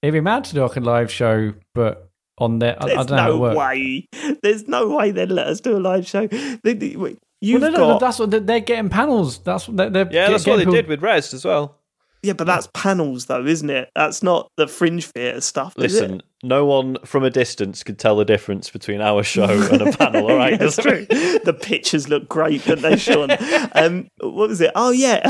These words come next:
Speaker 2: <laughs> The amount of people, "Oh, yeah, I was in, um, I was in Earl's Court the other day doing a live show on my podcast." Earl's Court?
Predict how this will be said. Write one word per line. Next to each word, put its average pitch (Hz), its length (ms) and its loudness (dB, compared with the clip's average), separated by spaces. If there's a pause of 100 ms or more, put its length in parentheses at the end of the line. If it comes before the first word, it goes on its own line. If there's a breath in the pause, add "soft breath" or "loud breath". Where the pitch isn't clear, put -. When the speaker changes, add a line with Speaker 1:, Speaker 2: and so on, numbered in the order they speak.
(160)
Speaker 2:
<laughs> - 20 -6
The 185 140 2
amount 170 220 2
of - 60 -6
people, 208 280 2 (340 loud breath)
"Oh, 277 60 -2
yeah, 330 320 2
I - 20 2
was 180 180 -4
in, 214 220 -2
um, 202 420 0
I - 60 -2
was 185 120 -6
in 226 100 2
Earl's 196 200 0
Court - 280 -6
the 151 100 -4
other 135 140 -6
day 147 280 -4
doing 180 280 -4
a 170 180 0
live 202 320 0
show 165 220 0
on 156 80 -6
my 156 80 -4
podcast." 208 400 -4 (100)
Earl's 233 240 0
Court? - 300 -2